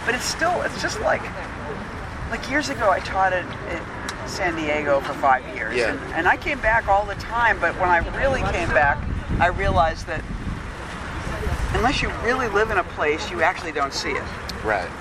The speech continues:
Speaker 1: Y-, it's
Speaker 2: Right.
Speaker 1: like a, if you're just dropping in for a week or a weekend, it
Speaker 2: Right.
Speaker 1: kinda performs for you.
Speaker 2: Right,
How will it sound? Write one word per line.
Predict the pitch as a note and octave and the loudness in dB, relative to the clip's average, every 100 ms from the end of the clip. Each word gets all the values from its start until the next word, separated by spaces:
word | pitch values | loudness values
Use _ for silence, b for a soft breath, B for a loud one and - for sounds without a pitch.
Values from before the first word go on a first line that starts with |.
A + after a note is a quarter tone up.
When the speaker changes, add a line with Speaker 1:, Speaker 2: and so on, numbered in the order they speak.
| - | -6
Speaker 1:
Y-, | F3 | -4
it's | - G#3+ G#3 | 0 0 2
Speaker 2:
Right. | |
Speaker 1:
like | G#3 | 0
a, | - F#3 - - - | 0 -2 -2 -10 -8
if | G3 | -4
you're | B3 | -2
just | B3+ B3 - | -2 -2 2
dropping | G3 F#3+ G3 F3+ | 4 4 0 -4
in | F3+ | -4
for | - D#3+ | -2 -2
a | |
week | D3+ D#3+ D#3+ D3 | 0 -2 -2 0
or | C3+ A#2+ - - - - - - - | 2 0 -2 -6 -8 -8 -8 -8 -4
a | D3+ | 0
weekend, | F3 D#3+ D#3+ C#3 C#3 C3+ - | 0 0 2 2 0 -6 -4
it | |
Speaker 2:
Right. | G#2+ G#2+ | 2 4
Speaker 1:
kinda | A#3 - | 2 0
performs | F3+ - F#3 F3 E3 - | -8 -2 2 4 2 -4
for | - | -6
you. | C#3+ - - - | -4 -4 -6 -4
Speaker 2:
Right, | G2+ G2+ | 0 2